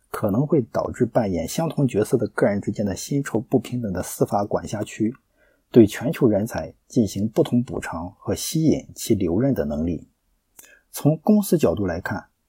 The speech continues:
早期代币补偿应该是如何运作的？首先，不只是为了发行一个代币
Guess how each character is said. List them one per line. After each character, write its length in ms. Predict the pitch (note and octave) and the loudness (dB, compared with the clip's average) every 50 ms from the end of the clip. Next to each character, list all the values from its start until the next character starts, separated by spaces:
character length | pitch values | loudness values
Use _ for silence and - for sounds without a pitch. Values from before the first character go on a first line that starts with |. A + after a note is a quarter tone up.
| _ _ | _ _
早 260 | - - G#2 E2 E2 | -4 -2 -2 -2 -2
期 160 | - - - F3+ | -2 0 0 4
代 200 | - D#3+ B2+ A2+ | 6 6 6 6
币 120 | A#2 A2 | 4 4
补 140 | F#2+ - D#2 | 2 2 -4
偿 360 | - - - - D#2+ D#2 - _ _ _ _ _ _ _ _ _ _ _ | -4 -6 -10 -10 -12 -14 -14 _ _ _ _ _ _ _ _ _ _ _
应 140 | - G#2 G#2+ | -8 -6 -4
该 140 | G#2+ G#2 F#2 | -4 -4 -4
是 160 | - - A2 | -4 -4 -4
如 220 | F2+ F2+ F#2 A2 | -2 0 2 2
何 180 | C3 - - G#2+ | 2 2 2 2
运 160 | A2+ A#2+ G2 | 2 2 0
作 180 | F2+ - A#2 G2 | 0 -2 -2 -4
的？ 140 | - - - _ _ _ _ _ _ _ _ _ _ _ _ _ _ | -4 -6 -14 _ _ _ _ _ _ _ _ _ _ _ _ _ _
首 220 | - - - F#2+ | -14 -6 -6 -4
先， 300 | F2+ - C3 C3 C#3 D3 _ _ _ _ _ _ _ _ _ _ | -2 2 2 2 2 0 _ _ _ _ _ _ _ _ _ _
不 120 | - F3+ D#3+ | 4 4 4
只 200 | B2 - G2 F2+ | 4 4 -2 -2
是 180 | - - C3+ | 0 2 2
为 140 | B2+ C#3 C3 | 4 6 6
了 80 | G2+ F2 | 4 4
发 180 | - - C3 | 0 -2 -4
行 180 | B2+ - B2+ A#2+ | 0 2 2 2
一 80 | B2 B2+ | 4 2
个 100 | B2 - | 2 0
代 220 | - - D3 - | 0 0 0 0
币 240 | - - G#2 F2+ | -2 -2 -4 -4